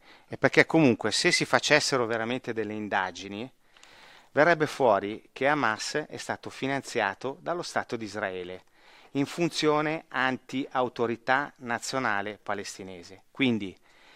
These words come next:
è meglio che non si venga nominato Hamas. E questo può, perché, no, questa è una verità, perché i finanziamenti sono stati effettuati,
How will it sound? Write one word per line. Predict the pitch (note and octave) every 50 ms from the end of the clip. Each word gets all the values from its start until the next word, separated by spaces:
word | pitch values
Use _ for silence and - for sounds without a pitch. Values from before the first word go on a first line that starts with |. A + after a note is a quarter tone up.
| - _ _ -
è | C#3+ C#3
meglio | C#3 D#3 G3 G3+ D#3 A#2 A2 A2 G#2+
che | G2 - - G#2+
non | G#2+ G#2+
si | - - C3+
venga | B2 A#2 A2+ A2 G#2+ A2 A2+
nominato | A2 G#2+ G#2 G#2 G#2 G#2 G2+ G2+ - - A2+ A2 -
Hamas. | G#2+ G2+ A2 G#2+ - - - - - - G#2+ - _ _
E | - A#2+
questo | - - D#3+ D3+ - - -
può, | - A2 - - - - - - - - - -
perché, | B2 A#2+ - - D#3+ D#3 D#3 - - -
no, | C#3 E3 F#3+ D#3+ - - - _ _ _ _ _
questa | - F#3 G3 - - - C3 C3
è | C#3+ D3+ D#3
una | E3+ D#3+ D3+
verità, | C3+ B2+ C3 A#2+ A2 - - D3+ C3 -
perché | - A2 - - B2
i | A2+
finanziamenti | - - C3+ D3+ D3 - - F3+ F3 D#3 A#2+ - B2
sono | A2 - B2 A2+
stati | - - C#3 A2+ - - A#2 A2+ - _
effettuati, | - B2 A2 G#2 - - B2 - - - B2 G#2+ G2 F#2+ - - - C#3 F3+